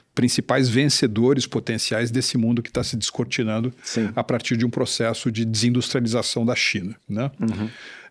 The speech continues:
Speaker 1: É, só que é o seguinte, muita gente tá esquecendo de perceber, por exemplo, que hoje se formam mais engenheiros no México do que nos Estados Unidos. Então, se você tá falando, digamos assim, de um processo de reindustrialização,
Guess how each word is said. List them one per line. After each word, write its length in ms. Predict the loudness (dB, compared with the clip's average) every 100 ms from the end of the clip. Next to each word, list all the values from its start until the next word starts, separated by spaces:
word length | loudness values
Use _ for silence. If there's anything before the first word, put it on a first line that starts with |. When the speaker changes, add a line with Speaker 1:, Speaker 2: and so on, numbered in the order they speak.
| -6
Speaker 1:
É, 540 | 0 0 0 0 -2 -2
só 160 | 0
que 80 | 2
é 40 |
o 20 | 4
seguinte, 300 | 6 4 4
muita 180 | 4
gente 160 | 4 6
tá 100 | 4
esquecendo 580 | 4 4 4 2 -2 -4 -6
de 320 | -6 -4 -4 -6 -8 -10 -10 _ -20 -20 -10 -2
perceber, 460 | -2 0 0 0 0
por 160 | 4 6
exemplo, 440 | 6 2 0 0
que 180 | -2 2
hoje 480 | 8 8 8 4 -8 -14 -20 -20 -20 -10
se 180 | 0 2
formam 340 | 4 6 6
mais 280 | 6 8 8
engenheiros 500 | 8 8 6 4 2
no 80 | 2
México 600 | 4 4 2 -2 -6 -12 _ _ _ _ -20 -2
do 140 | 2 4
que 120 | 6
nos 160 | 6
Estados 380 | 4 2 2 4
Unidos. 640 | 6 6 6 2 -2 -4 _ _ -20 -20 -16 -6
Então, 160 | 0 4
se 80 |
você 180 | 4 6
tá 100 | 4
falando, 520 | 4 4 4 2 0 -2
digamos 360 | -4 0 0
assim, 180 | 0 0
de 80 | -2
um 20 |
processo 400 | -2 -2 -2 -2
de 120 | -2
reindustrialização, 1200 | 0 2 2 2 0 -2 -2 -2 -2 0 2 0